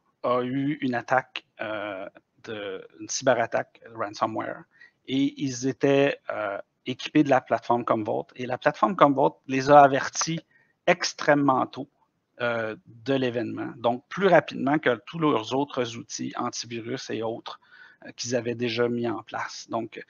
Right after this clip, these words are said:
ça leur a permis de minimiser les risques et de retourner aux opérations très rapidement. Et si jamais vous voulez plus de détails, euh, le, le lien YouTube fait partie de la présentation, donc il y a une présentation qui existe là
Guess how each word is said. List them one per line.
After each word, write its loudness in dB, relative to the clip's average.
ça 4
leur 8
a 8
permis 6
de 6
minimiser 4
les 0
risques -4
et -4
de -6
retourner -4
aux -6
opérations 2
très 2
rapidement. -8
Et -8
si -2
jamais 2
vous -6
voulez -4
plus -10
de -6
détails, 4
euh, -4
le, -12
le -16
lien -6
YouTube -2
fait -4
partie -8
de -8
la -4
présentation, -8
donc -10
il -8
y -6
a -6
une -10
présentation -20
qui -20
existe -20
là -20